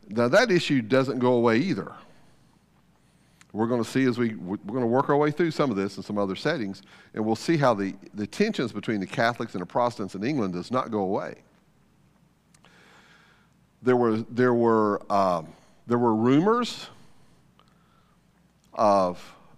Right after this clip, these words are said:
an assass-, of assassination attempts. There were rumors of Catholics being smuggled into England from Europe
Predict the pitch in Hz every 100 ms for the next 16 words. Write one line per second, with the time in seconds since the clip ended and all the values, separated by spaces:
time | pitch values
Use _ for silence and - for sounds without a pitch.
0 | - 107 98 143 113 - - 101 101 -
1 | 107 - 104 117 143 139 - 160 190 -
2 | - - _ _ _ _ _ _ _ _
3 | - - 117 113 104 113 143 143 135 -
4 | 98 - - 123 127 139 139 - 113 107
5 | 92 - 113 120 117 117 117 110 123 123
6 | 135 147 135 110 92 87 104 156 233